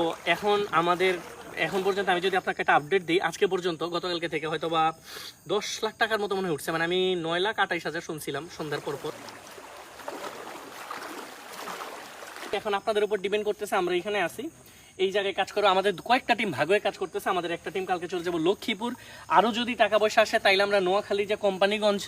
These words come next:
জায়গাটা আছে ওইদিকে, ওই যে একটা ইয়া ভাঙছে, সুইচ গেট ভাঙছে বা বাঁধ ভাঙছে, মানে ওই জায়গাটার প্রচুর কল আসছে আমাদের কাছে, আমরা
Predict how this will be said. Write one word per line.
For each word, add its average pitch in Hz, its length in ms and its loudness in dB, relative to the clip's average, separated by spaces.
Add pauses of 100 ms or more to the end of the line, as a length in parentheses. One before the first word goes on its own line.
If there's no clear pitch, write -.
(280)
জায়গাটা 180 340 4
আছে 214 120 -4 (120)
ওইদিকে, 170 320 2
ওই 170 120 4
যে 170 60 4 (460)
একটা 185 120 0 (100)
ইয়া 190 180 8
ভাঙছে, 160 280 -2
সুইচ 208 260 -4
গেট 202 160 2
ভাঙছে 196 260 2
বা 185 60 4 (160)
বাঁধ 160 140 10 (100)
ভাঙছে, 170 240 -6
মানে 160 140 -2
ওই 165 100 -4
জায়গাটার 165 280 -6 (260)
প্রচুর - 300 -6 (120)
কল 202 160 0
আসছে - 200 -8
আমাদের 208 200 -4
কাছে, 208 180 -8 (540)
আমরা 180 120 -2